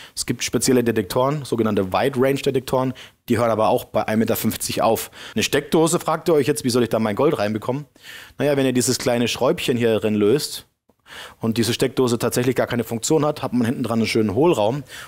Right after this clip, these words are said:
und auch da lässt sich Gold verstauen. Kommen wir zur nächsten Grafik und zwar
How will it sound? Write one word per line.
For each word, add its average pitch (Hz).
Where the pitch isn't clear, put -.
und -
auch 104
da 101
lässt 107
sich -
Gold 95
verstauen. 82
Kommen 165
wir 185
zur 170
nächsten 156
Grafik 135
und 123
zwar 131